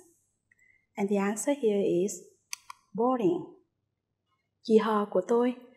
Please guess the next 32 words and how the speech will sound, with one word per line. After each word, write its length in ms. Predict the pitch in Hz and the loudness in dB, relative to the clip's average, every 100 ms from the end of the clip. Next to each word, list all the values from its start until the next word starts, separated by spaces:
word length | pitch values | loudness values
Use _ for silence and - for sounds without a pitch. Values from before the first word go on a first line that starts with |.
| _ - | _ 4
đến 180 | 190 | 4
học 180 | 190 220 - | 4 0 0
ở 80 | 196 | 0
một 120 | 202 - | 0 2
trường 200 | 226 220 | 2 2
nội 160 | 196 196 | 0 0
trú, 280 | 180 175 - - _ _ | 0 0 -4 -16 _ _
vì 80 | 233 226 | 4 4
vậy 300 | 226 196 185 - - | 4 2 -2 -8 -16
chị 120 | - - | -2 2
ấy 180 | 190 180 175 | 4 4 2
chỉ 100 | - | 4
về 140 | 214 214 | 6 6
nhà 400 | 220 220 208 - - | 4 -2 -4 -8 -6
vào 160 | 220 214 | -2 0
những 180 | 196 190 | 2 2
ngày 180 | 185 185 | 2 0
cuối 120 | 175 - | -6 -4
tuần. 140 | 196 180 - _ _ _ _ _ _ - | -4 -4 -10 _ _ _ _ _ _ 0
Number 300 | 190 185 180 - | 4 4 2 -6
three, 300 | - 277 165 - - _ _ _ _ _ _ _ _ - | -2 -2 -2 -6 -20 _ _ _ _ _ _ _ _ -8
A 320 | 208 202 190 | -2 0 0
I 260 | 190 190 262 | -2 -4 -6
S 140 | - - | -10 -10
is 220 | - 190 190 - | 0 0 0 -4
a 300 | 196 196 269 - _ _ - - | 0 0 -2 -8 _ _ -12 -6
or 60 | 202 | -2
an 240 | 220 214 262 - - _ _ _ _ | 0 0 -2 -6 -20 _ _ _ _
school 380 | - - 285 269 - | -8 -2 2 2 0
in 180 | 208 214 | 0 2
Vietnam. 400 | 202 196 185 156 156 - _ _ _ _ _ - | 2 2 0 0 -8 -16 _ _ _ _ _ -2
It 160 | 262 | -2